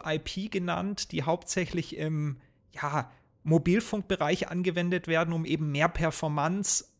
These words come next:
unter unterschiedlichen Endgeräten zu bieten. Aber unterm Strich, es ist eher unwahrscheinlich, dass sich das irgendwie mit T C P I P in nächster Zeit ändern wird. Es ist einfach global der Standard. Und also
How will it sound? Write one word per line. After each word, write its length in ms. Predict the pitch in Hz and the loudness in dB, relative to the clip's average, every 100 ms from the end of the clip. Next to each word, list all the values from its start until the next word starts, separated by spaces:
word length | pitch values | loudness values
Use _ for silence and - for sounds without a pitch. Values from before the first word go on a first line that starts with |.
| _ - | _ -4
unter 500 | 175 165 147 - - | 2 4 2 0 -4
unterschiedlichen 920 | 185 196 170 170 175 - 160 156 - _ _ - | 0 0 0 -2 -6 -6 -6 -6 -8 _ _ -4
Endgeräten 800 | 160 175 180 165 165 156 151 - _ _ _ _ _ _ - | -4 0 0 0 -2 -4 -8 -8 _ _ _ _ _ _ -12
zu 140 | - 127 | -8 -4
bieten. 400 | 185 226 233 - - | -4 -4 -10 -12 4
Aber 420 | 147 143 - - _ - | 8 8 4 -4 _ 0
unterm 260 | 214 220 | 4 4
Strich, 480 | 139 - 139 131 - _ - _ _ _ _ _ _ _ _ _ _ _ _ _ _ - | 4 0 -2 -2 -12 _ -20 _ _ _ _ _ _ _ _ _ _ _ _ _ _ 0
es 140 | 160 | 4
ist 240 | 180 - - | 4 2 6
eher 300 | 185 185 - | 8 8 4
unwahrscheinlich, 560 | 196 175 - 160 151 | 4 6 6 2 2
dass 160 | 160 - | 0 0
sich 220 | 151 - | -2 -4
das 320 | 156 - - - | -2 0 -2 0
irgendwie 360 | 190 190 185 | 2 2 -2
mit 200 | 175 160 | -2 -4
T 100 | 170 | -4
C 140 | 156 160 | -2 0
P 180 | 165 139 | 0 0
I 120 | 151 | 0
P 140 | - | 0
in 60 | 147 | -4
nächster 320 | 143 - 139 | -2 -4 -2
Zeit 260 | 139 127 - | -2 -4 -2
ändern 360 | 147 156 139 | 0 0 0
wird. 240 | 131 139 - | -2 -4 -4
Es 140 | 131 | -6
ist 140 | 139 - | -2 -2
einfach 340 | 147 165 - | -2 -4 -4
global 420 | 156 143 131 143 | -2 2 4 2
der 220 | 131 131 147 | 2 2 2
Standard. 720 | - 123 147 160 160 160 - - - _ | 0 0 0 2 2 0 -6 -20 -20 _
Und 220 | 147 143 147 | -4 -2 0
also 160 | 143 | -2